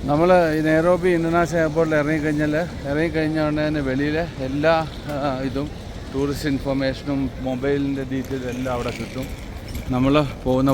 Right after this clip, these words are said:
വൺ എയിലോട്ടാണ്. നമ്മുടെ സൗദി എയർലൈൻസ് വൺ എ ആണ്. അങ്ങനെ നമ്മളിത് ഇമിഗ്രേഷൻ എല്ലാം കഴിഞ്ഞിട്ട് നേരെ പോവാണ്.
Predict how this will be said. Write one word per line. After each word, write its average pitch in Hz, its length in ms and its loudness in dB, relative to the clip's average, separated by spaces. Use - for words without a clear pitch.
വൺ 135 120 4
എയിലോട്ടാണ്. 123 600 4
നമ്മുടെ 120 380 2
സൗദി 131 320 6
എയർലൈൻസ് 127 520 4
വൺ 123 140 2
എ 123 60 6
ആണ്. 107 160 -2
അങ്ങനെ 113 340 2
നമ്മളിത് 107 440 0
ഇമിഗ്രേഷൻ 98 540 -4
എല്ലാം 95 200 -4
കഴിഞ്ഞിട്ട് 90 360 -6
നേരെ 95 400 -6
പോവാണ്. 87 500 -4